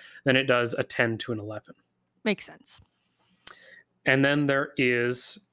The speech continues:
Speaker 1: rolling, which is you take four six-sided dice, roll them,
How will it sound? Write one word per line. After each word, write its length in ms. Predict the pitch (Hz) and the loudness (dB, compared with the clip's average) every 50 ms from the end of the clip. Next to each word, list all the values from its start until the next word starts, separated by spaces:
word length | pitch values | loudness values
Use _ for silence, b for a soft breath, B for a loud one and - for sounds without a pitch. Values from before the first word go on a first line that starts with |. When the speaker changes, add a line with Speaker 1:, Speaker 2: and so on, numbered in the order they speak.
| _ _ _ _ _ _ _ _ | _ _ _ _ _ _ _ _
Speaker 1:
rolling, 480 | 147 160 170 156 127 113 104 - - - - _ _ _ _ _ _ _ _ _ B B B B B B | 2 2 4 2 0 -2 -6 -10 -14 -18 -20 _ _ _ _ _ _ _ _ _ B B B B B B
which 280 | - 147 139 135 - - - - | 2 2 2 2 2 -6 -2 2
is 380 | 139 131 127 127 123 120 - | 2 4 4 2 0 -2 -4
you 140 | - 131 127 | -4 -4 -4
take 380 | 123 - - 135 123 123 - - - _ | -4 -2 0 0 0 0 -4 -14 -20 _
four 720 | - - - - 143 135 139 147 156 165 175 180 185 - _ _ _ _ _ | -20 -18 -4 0 2 2 4 2 2 2 0 -2 -8 -14 _ _ _ _ _
six-sided 720 | - - - - 147 - - - - 131 131 143 165 160 131 | -14 -8 -4 -4 -4 -4 -4 0 2 2 2 2 0 -2 -2
dice, 460 | - 110 113 160 185 - - - - _ _ _ _ _ _ _ _ _ _ _ _ _ _ _ _ _ _ _ _ _ _ | -2 -2 -2 -2 -4 -6 -10 -12 -14 _ _ _ _ _ _ _ _ _ _ _ _ _ _ _ _ _ _ _ _ _ _
roll 240 | 123 123 127 135 143 | 2 4 4 4 4
them, 320 | 156 180 220 254 262 - | 2 2 0 0 -4 -8